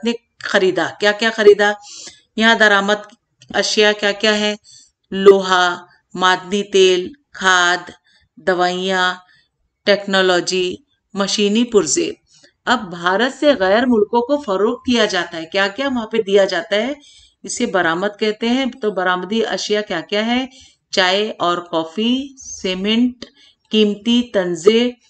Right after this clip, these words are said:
मोतियाँ, चमड़े और जूते,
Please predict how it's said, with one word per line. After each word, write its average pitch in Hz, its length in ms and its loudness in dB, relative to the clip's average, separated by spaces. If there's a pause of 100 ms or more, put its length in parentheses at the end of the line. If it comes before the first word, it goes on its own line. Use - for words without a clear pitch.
(340)
मोतियाँ, 226 840 0 (540)
चमड़े 214 500 2
और 190 360 2
जूते, 226 680 -2